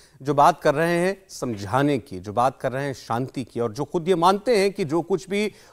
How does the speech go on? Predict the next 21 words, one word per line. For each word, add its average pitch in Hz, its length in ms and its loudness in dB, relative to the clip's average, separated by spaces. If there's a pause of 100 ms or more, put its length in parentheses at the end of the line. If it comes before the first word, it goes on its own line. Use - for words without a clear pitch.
(160)
हुआ 226 200 10
धरने 165 340 2
प्रदर्शन 151 440 -2
के 160 120 -4
नाम 143 240 0
पर, 160 200 4
पत्थरबाजी 127 880 0
हुई, 165 380 0 (220)
पुलिस 190 240 6
के 185 100 0
ऊपर 160 220 2
पत्थर 143 340 -2
चले, 151 320 0
पुलिस 135 300 -6
को 135 120 -8
गोली 113 260 -4
चलानी 120 320 -4
पड़ी, 131 260 -4
ये - 340 -10
सब - 380 -4
कुछ 190 280 0